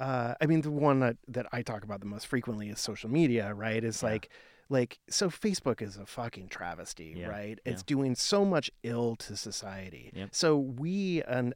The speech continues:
Speaker 1: as creatives, I'm not just talking about designers, but
Speaker 2: Yeah.
Speaker 1: people that, you know, like to build shit,
Speaker 2: Yeah.
Speaker 1: um, we could solve that problem.
Speaker 2: Yeah.
Speaker 1: And, and then the other people that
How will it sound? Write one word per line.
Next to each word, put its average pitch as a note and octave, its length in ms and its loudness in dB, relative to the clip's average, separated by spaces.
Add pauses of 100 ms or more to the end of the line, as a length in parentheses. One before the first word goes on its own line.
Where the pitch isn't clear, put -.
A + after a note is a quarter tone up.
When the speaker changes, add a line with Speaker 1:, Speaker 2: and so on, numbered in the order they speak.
Speaker 1:
as A2+ 200 -6
creatives, A#2+ 580 -2
I'm C#3+ 100 0
not C#3+ 140 0
just C#3+ 160 -2
talking - 240 -8
about G#2+ 120 -6
designers, G#2+ 600 -4
but A#2 140 -2
Speaker 2:
Yeah. G#2 80 -6
Speaker 1:
people C#3 440 2
that, A#2+ 280 2
you A#2+ 180 -4
know, A2 320 -6 (180)
like A#2 260 -6
to A#2 100 -6
build B2 360 -4
shit, F#2 400 -10
Speaker 2:
Yeah. G2+ 180 -6 (380)
Speaker 1:
um, C3 480 4 (420)
we C#3 340 2
could A3 200 0
solve G#3 260 2
that F#3+ 180 2
problem. G#2+ 480 0
Speaker 2:
Yeah. F2 140 -6 (200)
Speaker 1:
And, D3+ 400 2 (100)
and D#3 200 2
then D3+ 120 2
the D#3 140 2
other G3+ 220 8
people A3 420 0
that D3 200 0